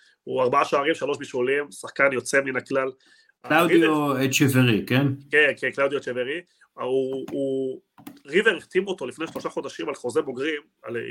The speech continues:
Speaker 1: ועם הסעיף שחרור הקבוע של העשרים, עשרים וחמש מיליון יורו, שאנסו וחוליאן היה להם, והם הבינו לפני הטורניר שהם עשו טעות, קראו לסוכן, אמרו לו, "בוא תחתום על חמישים מיליון יורו שחרור, נכפיל לך את השכר",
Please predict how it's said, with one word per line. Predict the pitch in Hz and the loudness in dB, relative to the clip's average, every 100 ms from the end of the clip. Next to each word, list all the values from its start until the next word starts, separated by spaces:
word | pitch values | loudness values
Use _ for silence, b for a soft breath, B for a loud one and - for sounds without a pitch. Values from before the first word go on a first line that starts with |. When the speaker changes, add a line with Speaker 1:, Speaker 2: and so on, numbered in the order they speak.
| 117 | -2
Speaker 1:
ועם | 131 | 0
הסעיף | 170 220 | 2 0
שחרור | - 196 185 | 2 4 4
הקבוע | 156 131 151 156 | 2 0 2 2
של | 127 | 0
העשרים, | 113 110 165 135 | -6 -4 -2 -2
עשרים | 127 131 | -4 -6
וחמש | 131 131 | -6 -2
מיליון | 123 123 | 0 2
יורו, | 156 170 B B B B | 2 0 B B B B
שאנסו | - 147 151 156 131 | 4 4 4 0 -2
וחוליאן | 123 147 139 | 0 2 2
היה | 127 139 | 4 4
להם, | 165 185 190 _ _ _ | 4 2 0 _ _ _
והם | - 127 | -10 -4
הבינו | 131 147 202 170 | -4 2 2 2
לפני | - 160 | -4 -6
הטורניר | - 123 156 | -6 -6 -6
שהם | - 131 | -6 -8
עשו | 120 165 | -6 -6
טעות, | 147 123 156 | -2 -2 -2
קראו | - 127 160 | -4 0 2
לסוכן, | - - - 147 | 2 -2 -6 -4
אמרו | 135 147 | -4 -2
לו, | 139 | 0
"בוא | 151 160 | 0 -2
תחתום | - - 175 | -4 0 0
על | 160 | 0
חמישים | - 120 - 147 | -4 -8 -6 -2
מיליון | 139 135 | 2 4
יורו | 143 135 | 4 0
שחרור, | - - 151 | -6 -6 -4
נכפיל | 127 - | -4 -4
לך | 143 | 0
את | 135 | 2
השכר", | 135 120 139 160 | 2 0 2 2